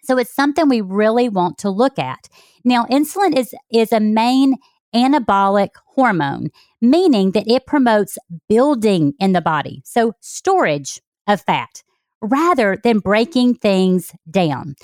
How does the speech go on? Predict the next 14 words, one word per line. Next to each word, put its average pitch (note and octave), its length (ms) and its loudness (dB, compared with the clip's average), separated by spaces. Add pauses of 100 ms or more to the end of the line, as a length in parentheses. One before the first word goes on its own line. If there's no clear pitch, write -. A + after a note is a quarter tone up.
(340)
Insulin C#4 440 0
tells B3 280 -2
our A#3 120 0
cells F3 500 0
to G#3 160 -4
take - 420 -4
up D#4+ 160 0
glucose G#3+ 760 -2 (300)
from A#3 340 2
the E4+ 100 0
blood E3 460 0 (500)
for - 100 0
use, A3 560 0 (500)
or A3 380 2